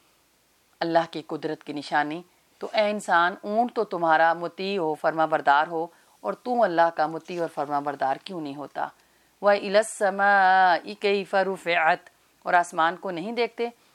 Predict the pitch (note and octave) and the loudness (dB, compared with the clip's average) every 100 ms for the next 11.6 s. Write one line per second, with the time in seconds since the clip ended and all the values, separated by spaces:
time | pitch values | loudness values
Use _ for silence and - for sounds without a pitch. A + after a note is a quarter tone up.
0 | _ G3 F3+ F#3 - C4+ A3+ G#3+ G#3 F3 | _ -10 -2 -2 0 0 2 2 2 -2
1 | G3 F3+ F3 E3 F3 E3+ _ _ _ _ | -2 0 0 -2 -2 -12 _ _ _ _
2 | _ _ _ _ _ - _ _ _ _ | _ _ _ _ _ -20 _ _ _ _
3 | _ _ G3+ G#3 B3+ C4 B3 A#3+ A#3+ A3+ | _ _ 2 2 0 0 -2 2 4 4
4 | F#3 F3 F3+ F3+ F#3+ G#3 G3 F3+ F#3 F#3+ | 0 0 2 2 4 2 0 -6 -6 -4
5 | A#3+ G3+ E3+ G3+ _ _ _ G#3 G#3 G#3 | -4 -2 -4 -6 _ _ _ 0 0 -2
6 | G3+ G3+ B3+ B3 A3 A3 G3+ G3 E3 F3 | -8 -2 -2 0 -2 2 4 4 -2 -6
7 | E3+ F#3 G3 E3 D#3+ D#3 F3 G3+ F#3+ E3 | -4 -4 -4 0 2 2 2 0 0 0
8 | E3 D#3+ G3 F#3 D#3+ D#3+ D#3+ D#3 F3 - | -2 0 2 2 2 0 0 0 0 -2
9 | A3 G#3 F#3+ - D#3+ E3 F3 _ _ _ | 2 2 2 -2 -2 -2 -4 _ _ _
10 | _ - F3 E3+ F#3+ F3+ F3 E3 F3 F#3+ | _ -8 -6 -4 -4 -4 -4 -6 -4 0
11 | F#3 F#3 E3+ F3 E3+ | 0 0 -4 -6 -6